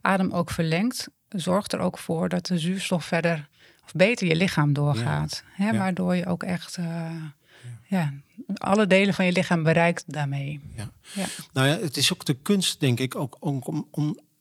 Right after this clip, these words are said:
Speaker 2: eh, als je, je, je lichaam scant en, en zo langzaam, zeg maar, van je tenen naar boven, ehm,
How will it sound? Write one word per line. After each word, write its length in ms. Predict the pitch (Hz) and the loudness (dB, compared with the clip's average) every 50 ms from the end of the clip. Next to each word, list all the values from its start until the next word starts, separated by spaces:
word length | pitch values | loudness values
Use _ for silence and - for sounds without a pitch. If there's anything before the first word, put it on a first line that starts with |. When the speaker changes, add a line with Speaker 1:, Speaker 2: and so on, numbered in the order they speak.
| _ _ _ | _ _ _
Speaker 2:
eh, 180 | - - 139 143 | -10 -8 -6 -6
als 220 | - 190 151 - | -2 -2 0 0
je, 240 | - 139 143 165 - - _ _ _ _ _ - 147 - _ | 2 2 0 0 -4 -10 _ _ _ _ _ -12 -12 -12 _
je, 300 | - - 131 131 156 - - | -8 -4 -2 -2 -2 -2 -6
je 200 | - 139 135 123 | -8 -4 -2 2
lichaam 420 | 117 139 123 - - 123 113 104 | 2 2 2 0 -2 -2 -2 0
scant 640 | - - - - - 160 127 104 110 123 139 131 - | 2 0 2 2 2 2 2 2 2 -2 -2 -4 -6
en, 240 | 160 156 - - - | -6 -4 -6 -6 -6
en 240 | 156 123 110 120 | -4 -4 -4 -4
zo 440 | 120 - 127 117 113 117 113 107 135 - _ | -4 -4 -2 -2 -2 -2 -2 -6 -8 -10 _
langzaam, 520 | - 123 117 113 - - - 117 113 110 95 | -4 -2 0 0 0 0 -2 -2 -4 -4 -4
zeg 140 | 123 - | -6 -6
maar, 320 | - 117 107 107 104 107 104 - - - - - - - _ | -4 -4 -4 -4 -4 -6 -10 -14 -20 -20 -20 -20 -20 -20 _
van 400 | - - 113 107 104 104 104 - - - - - _ _ _ - 220 202 180 | -12 -6 -4 -4 -2 -4 -4 -6 -10 -16 -20 -20 _ _ _ -20 -20 -20 -18
je 200 | - 127 123 117 | -14 -12 -12 -8
tenen 400 | - 127 113 117 117 113 110 107 | -6 -4 -2 0 0 0 0 0
naar 140 | 107 104 98 | -2 -4 -4
boven, 560 | 101 107 110 120 107 - - 104 107 120 - - - - - - _ _ _ _ - | -4 -2 -2 -2 -2 -4 -6 -8 -8 -10 -10 -14 -20 -20 -20 -20 _ _ _ _ -16
ehm, 360 | - 131 123 117 117 120 | -12 -10 -10 -8 -10 -10